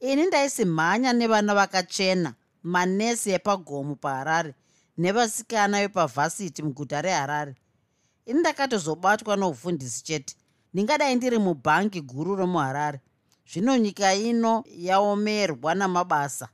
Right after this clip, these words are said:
haachaoneki nyore. Saka kuzozvipinza muufundisi," akadaro mufundisi achizvikudza. "Ufundisi ndihwo hwakati muroore ma fourteen here? Vareri vehuku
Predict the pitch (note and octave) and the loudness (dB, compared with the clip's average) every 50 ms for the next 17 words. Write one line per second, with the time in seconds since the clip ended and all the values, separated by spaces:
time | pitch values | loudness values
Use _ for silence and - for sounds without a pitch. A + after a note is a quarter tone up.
0 | _ _ _ _ _ _ - B2+ C3+ D3 E3 G3 - - A#3+ G#3+ G#3 G#3 G3+ F#3+ | _ _ _ _ _ _ -16 -10 -6 -4 -4 -4 0 0 2 2 2 2 0 -2
1 | E3 - E3 E3+ E3+ D#3+ D3+ C#3+ D3 D3 _ _ _ _ _ _ - - G3 G3 | -4 -6 -6 -4 -2 -2 -2 -2 -4 -8 _ _ _ _ _ _ -8 -2 2 2
2 | G3 F#3+ G3+ F#3 F3+ F3 C#3+ E3 E3 - B3 B3 - F#3 E3 E3 E3 D#3+ D3+ - | 2 2 0 -4 -4 -4 -4 -6 -6 -4 -2 0 0 0 0 0 0 -2 -2 -4
3 | - G#3+ G3+ E3+ C#3+ D3 C#3+ - - - - _ _ _ _ _ _ _ _ _ | -2 -2 -2 -2 -2 -6 -6 -6 -6 -8 -8 _ _ _ _ _ _ _ _ _
4 | _ _ - D#3+ D#3 F3+ E3+ D3+ D#3 D#3 D#3 D3 C#3+ C3 - D#3 D#3 C#3+ C3+ C3 | _ _ -10 -6 -2 -2 0 0 0 0 0 0 -4 -4 -6 -6 -6 -4 -6 -6
5 | A#2+ - C3 B2 - D3+ D3 C3 B2+ - - D3 C3+ A#2 B2 - _ _ _ _ | -8 -8 -10 -10 -10 -12 -12 -14 -14 -14 -14 -16 -14 -12 -14 -14 _ _ _ _
6 | _ _ _ _ _ _ _ _ _ _ _ _ _ _ _ _ _ - F#3+ G3 | _ _ _ _ _ _ _ _ _ _ _ _ _ _ _ _ _ -6 -6 -6
7 | - - D4 D4+ C#4+ C4 A3+ - G3 F#3+ G#3+ C#4+ C#4+ G#3 F#3 F#3 A3+ C4 B3+ C4+ | -2 2 2 2 2 2 0 -2 -2 -2 0 0 2 4 4 2 2 0 0 0
8 | A#3+ A#3+ A#3+ A#3+ A#3+ A#3 A3+ A3+ A3+ A3 - - - A3 G#3+ - A3+ A3 G#3 F#3 | 0 2 4 4 2 2 2 2 2 0 0 0 -2 -2 -2 0 0 0 0 2
9 | D#3+ D#3 D#3 E3+ G3 - _ _ _ _ _ _ _ _ _ _ _ - E3 F#3 | 2 0 0 -2 -6 -8 _ _ _ _ _ _ _ _ _ _ _ 0 4 6
10 | F#3 F#3+ F#3+ G3+ G#3 G#3 G#3 G3 G3+ F#3+ G3+ A#3 B3+ A3+ F3+ D3+ D#3+ F3 E3+ - | 6 6 6 4 2 2 2 2 2 2 2 4 4 4 2 0 -2 -4 -6 -8
11 | - - F3+ F3 D#3+ | -10 -8 -6 -6 -6